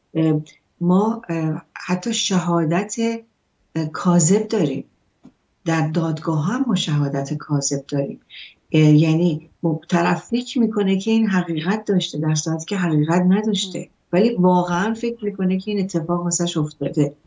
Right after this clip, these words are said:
Speaker 2: هم.
Speaker 1: اینم فراموش نکنید، برای اینکه یک بعضی مواقع یه اتفاقاتی رو ما بزرگتر و بزرگترش می‌کنیم و نهادینش می‌کنیم توی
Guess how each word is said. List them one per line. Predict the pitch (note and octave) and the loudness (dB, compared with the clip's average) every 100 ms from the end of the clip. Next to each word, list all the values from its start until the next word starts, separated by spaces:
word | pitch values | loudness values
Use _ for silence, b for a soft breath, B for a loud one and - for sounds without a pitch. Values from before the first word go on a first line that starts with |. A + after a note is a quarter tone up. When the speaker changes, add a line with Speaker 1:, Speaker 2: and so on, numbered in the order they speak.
| B | B
Speaker 2:
هم. | B D#3 - | B -10 2
Speaker 1:
اینم | F#3+ A#3 A3+ | 4 4 0
فراموش | F#3 E3 D#3+ F#3 - | -2 -2 -2 -2 -4
نکنید، | A#3 A#3+ E3 D3 | -6 -4 -2 0
برای | D#3 | -2
اینکه | E3+ F3 F#3+ B B B B | -2 -2 -4 B B B B
یک | F3 G3 G#3+ - | 2 2 2 -4
بعضی | F3+ G3+ G#3+ A3+ | -2 -2 -2 -2
مواقع | F#3 E3+ D#3+ D3+ F3+ G#3+ A3+ b b - | -2 -4 -6 -6 -4 -6 -6 b b -2
یه | F#3 A3+ | 2 2
اتفاقاتی | G3+ G3 F3+ F3+ E3 D#3+ F3+ G#3+ A3+ | 2 0 -4 -4 -4 -2 -4 -4 -2
رو | A3+ G#3 | 0 0
ما | G#3 A3 - _ | 0 0 -6 _
بزرگتر | F3+ E3 E3+ D3+ F#3 G3 | 2 2 2 0 0 2
و | G3+ | 4
بزرگترش | F3+ D#3+ D#3 - G3+ A3 A3 | 2 2 -2 -2 -2 -2 -4
می‌کنیم | G#3 A3 A3 F#3 | -4 -2 0 0
و | D#3+ | 2
نهادینش | D#3 D3+ E3 D3+ D#3+ F3+ A#3+ - | 0 0 0 2 4 2 2 -2
می‌کنیم | C#4+ F#3+ D#3 D3 | -4 -2 2 0
توی | D3 D3 D3 | 0 0 0